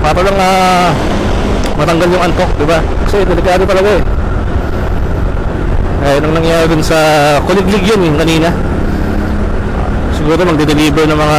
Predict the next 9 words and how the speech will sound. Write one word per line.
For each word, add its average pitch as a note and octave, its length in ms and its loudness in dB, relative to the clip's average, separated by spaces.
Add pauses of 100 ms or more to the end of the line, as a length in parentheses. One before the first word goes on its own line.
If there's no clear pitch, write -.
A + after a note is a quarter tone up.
gulay. D3 480 2
Parang C#3 240 0
nakita D3 320 0
ko C#3+ 80 2
kanina, D3 240 0
puro C#3 240 -2
mga C3+ 480 0
talong. C3 320 0 (1120)
So, D#3+ 160 0